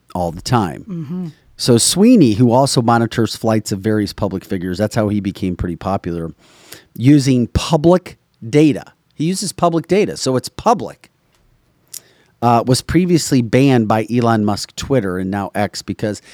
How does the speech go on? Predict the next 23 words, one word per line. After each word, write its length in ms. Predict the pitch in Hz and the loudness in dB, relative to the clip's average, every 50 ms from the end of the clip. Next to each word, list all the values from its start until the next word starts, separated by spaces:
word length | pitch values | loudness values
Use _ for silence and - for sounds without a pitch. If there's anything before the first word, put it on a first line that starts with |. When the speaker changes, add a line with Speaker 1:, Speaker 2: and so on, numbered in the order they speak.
| - - _ | -20 -20 _
Speaker 1:
he 220 | - - - 127 123 | -12 -6 -4 -4 -2
was 220 | 113 117 110 92 95 | -2 -4 -4 -6 -4
giving 360 | - 135 139 135 139 123 113 | 0 0 0 2 0 -2 -2
information 960 | 110 107 - - 113 104 107 120 135 131 - - - 82 76 78 85 90 - _ _ _ _ _ - - _ _ _ _ - | -2 -6 -6 -6 -6 -4 -2 -2 -4 -4 -4 -6 -8 -8 -10 -10 -12 -14 -16 _ _ _ _ _ -20 -20 _ _ _ _ -6
on 480 | 107 110 107 104 101 98 98 98 90 - _ _ _ _ _ _ _ _ _ _ _ _ _ _ _ _ _ _ _ | -4 -2 -2 -4 -4 -6 -6 -8 -8 -10 _ _ _ _ _ _ _ _ _ _ _ _ _ _ _ _ _ _ _
Taylor 280 | - 127 127 120 120 110 | -2 0 0 0 0 -2
Swift 360 | - - - 113 107 - - - | -6 -4 -4 -4 -4 -4 -6 -2
and 160 | 113 117 107 | 0 0 2
other 200 | 107 113 117 110 | 2 2 0 0
stars' 360 | 104 - - 110 104 104 - 107 | -2 -2 -2 -2 -2 -2 -2 0
whereabouts 600 | 113 120 120 110 92 98 95 92 92 - - - - - | 0 2 2 2 0 0 -2 -4 -4 -6 -10 -12 -8 -6
because 320 | 104 98 - 113 98 87 | -6 -6 -4 -4 -4 -4
of 120 | 95 87 78 | -4 -6 -6
their 120 | 92 82 | -8 -8
planes. 680 | - - - 92 90 78 65 58 55 - - - - - _ _ _ _ _ _ _ _ _ _ _ _ _ _ _ _ _ _ _ _ _ _ _ _ _ _ _ _ _ _ _ _ - | -8 -8 -8 -6 -6 -6 -8 -10 -14 -16 -18 -20 -20 -20 _ _ _ _ _ _ _ _ _ _ _ _ _ _ _ _ _ _ _ _ _ _ _ _ _ _ _ _ _ _ _ _ 2
Now, 340 | 117 135 135 127 117 110 - _ - | 4 4 6 6 4 2 0 _ -4
they 240 | 113 139 135 135 127 | 2 2 4 4 4
don't 460 | 120 139 156 185 208 208 175 - - - 123 | 4 4 4 4 4 2 -2 -6 -10 -8 -2
disclose 800 | 117 139 127 - - - - 160 180 160 131 113 104 104 104 - | 0 0 0 0 -2 -4 0 2 4 4 4 4 2 0 -2 -4
passengers 760 | - 117 120 113 113 107 104 123 113 107 110 110 107 104 - - - | -4 -2 0 0 0 0 0 -2 0 0 0 0 0 -2 -4 -6 -2
or 180 | 110 117 113 | 0 0 2
their 160 | 107 107 104 | 2 0 0
destinations, 920 | 92 104 98 92 - - - 95 107 123 127 117 107 - 101 92 92 - | 0 0 -2 -2 -4 -6 -4 -2 0 2 2 2 0 -2 -4 -6 -6 -8